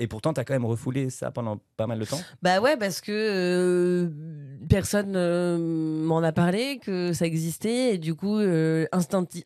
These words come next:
Speaker 2: instinctivement, je me disais, « Je pense que c'est pas normal, c'est pas bien, quoi. » Et, euh,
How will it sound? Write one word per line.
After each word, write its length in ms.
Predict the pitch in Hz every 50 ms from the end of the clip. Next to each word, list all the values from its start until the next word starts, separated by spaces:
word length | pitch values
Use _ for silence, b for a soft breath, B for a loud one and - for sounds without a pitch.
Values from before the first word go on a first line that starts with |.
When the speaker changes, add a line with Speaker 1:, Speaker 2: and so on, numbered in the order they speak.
| _
Speaker 2:
instinctivement, 800 | 190 208 190 - _ - 226 208 185 - - 196 180 196 214 240
je 80 | 233 220
me 60 | 190
disais, « 180 | 180 165 170 208
Je 80 | 208 -
pense 160 | - 196 190
que 60 | 196
c'est 140 | 175 - 180
pas 240 | 156 170 165 160 165
normal, 420 | 170 170 170 170 180 185 185 196
c'est 100 | 180 -
pas 140 | 165 165 160
bien, 240 | 156 160 180 180 190
quoi. » 220 | 185 - 147 143 B B B B B B B B B -
Et, 240 | 156 151 156 156 147
euh, 840 | 143 143 143 139 143 139 139 139 139 139 139 139 135 139 135 135